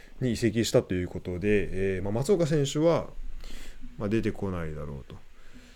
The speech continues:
で、中盤は、えー、まあ、じ-、あの、リーグ戦だと、乾選手出てくると思うし、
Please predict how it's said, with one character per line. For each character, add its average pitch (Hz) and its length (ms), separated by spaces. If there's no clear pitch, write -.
で、 143 160
中 165 220
盤 170 260
は、 156 340
え 117 600
ー、 - 80
ま 143 100
あ、 - 20
じ-、 131 200
あ 131 140
の、 117 220
リ 156 200
ー 190 40
グ 196 60
戦 196 220
だ 190 80
と、 95 300
乾 127 380
選 95 180
手 92 120
出 90 80
て 87 80
く - 100
る 82 100
と 87 80
思 85 200
う 82 60
し、 87 400